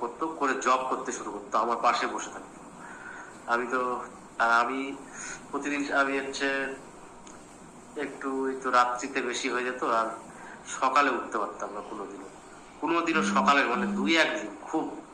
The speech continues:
মানে, আমারও অসুস্থ হয়ে পড়েছিলাম, আমার ফ্যাটি লিভার হয়েছিল, ইউরিনের প্রবলেম হয়েছিল, তারপর,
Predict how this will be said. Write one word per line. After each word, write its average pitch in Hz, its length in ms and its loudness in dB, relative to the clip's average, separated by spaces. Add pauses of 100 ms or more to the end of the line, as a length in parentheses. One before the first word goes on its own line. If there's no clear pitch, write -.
(520)
মানে, 123 140 4
আমারও 139 380 6
অসুস্থ 135 360 2
হয়ে 131 120 6
পড়েছিলাম, 117 520 0
আমার 117 180 2
ফ্যাটি 120 320 2
লিভার 113 280 2
হয়েছিল, 104 460 -4 (680)
ইউরিনের 131 500 0
প্রবলেম 113 400 0
হয়েছিল, 107 500 -6 (720)
তারপর, 113 560 2